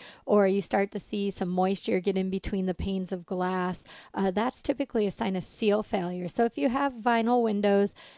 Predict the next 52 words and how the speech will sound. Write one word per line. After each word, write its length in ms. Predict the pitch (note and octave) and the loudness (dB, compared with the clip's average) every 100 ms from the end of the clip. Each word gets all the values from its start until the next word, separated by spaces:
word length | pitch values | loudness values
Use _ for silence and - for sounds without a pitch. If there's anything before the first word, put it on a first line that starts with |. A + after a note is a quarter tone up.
| - | -6
especially 500 | - - C4+ - C#4+ | -6 0 0 2 2
in 80 | A#3+ | 4
the 100 | G#3+ | 4
weather 280 | G3+ G#3 G3+ | 4 2 2
we 160 | G3+ | 2
get 200 | F#3+ G#3 | 0 -2
here 180 | G3 G#3 | -2 -2
in 120 | F#3+ | -2
Florida, 400 | F3+ A3 G3+ F#3+ | -4 2 2 2
you 160 | F3+ G3 | 0 -2
can 200 | - G3+ | -2 -4
see 200 | - C#4 | -2 2
the 140 | B3+ | 4
windows 320 | A3+ G#3+ G3+ | 4 2 0
expand 460 | G3 - - G3+ G3 | 0 -6 -6 -2 -2
and 80 | F#3+ | -2
contract 500 | G3+ F3+ G3+ F#3 - | -4 -2 -2 -4 -4
with 140 | F#3+ | -4
the 80 | F3 | -4
temperature 500 | - F#3 G#3 F3+ F#3 | -4 -4 -6 -4 -6
changes 480 | - G#3 F#3 F3+ E3+ | -4 -6 -2 -4 -4
that 160 | F#3+ | -4
we 100 | F#3+ | -4
get. 280 | F3+ G3 F3+ - - - | -4 -6 -8 -12 -20 -16
So 280 | - B3 A3 | 4 6 8
a 40 | G#3+ | 6
lot 240 | A3 C4 | 2 0
of 100 | F4 | -2
times 380 | - A3+ G#3 G#3+ | -2 -2 0 0
over 240 | G#3 G3 | 0 0
time, 480 | F#3 - A#3+ G#3+ G3 | -2 -2 0 0 0
that 180 | G3 G3 | 0 0
will 80 | F#3+ | -2
cause 300 | G#3 G3 F3 | 0 -2 -2
seal 320 | - A3 A#3 | -2 0 0
failure, 440 | - F#3+ F#3 F#3 | 0 0 2 2
where 300 | F#3+ F#3+ F#3 F3+ - - - | 2 2 0 -2 -12 -10 -2
now 440 | G#3 A3 A#3+ A#3+ | 2 4 4 0
all 320 | - A3 A#3+ | 0 2 2
the 120 | A#3+ | 2
gas 300 | A#3 A3+ G#3+ | 0 0 0
that 80 | - | -4
was 160 | - F#3+ | -4 -2
in 100 | G3 | -2
between 340 | G3+ - G3 | -2 -2 -2
those 180 | F#3+ F3+ | -2 -4
panes 240 | - G3 | -6 -4
of 60 | F#3 | -2
glass 300 | F3+ F#3 - | -2 -4 -6
is 120 | F3 | -6
leaking 500 | G#3 G#3+ G3+ G#3+ G3 | 0 0 -2 -4 -2
out, 260 | F#3+ F#3 | 0 0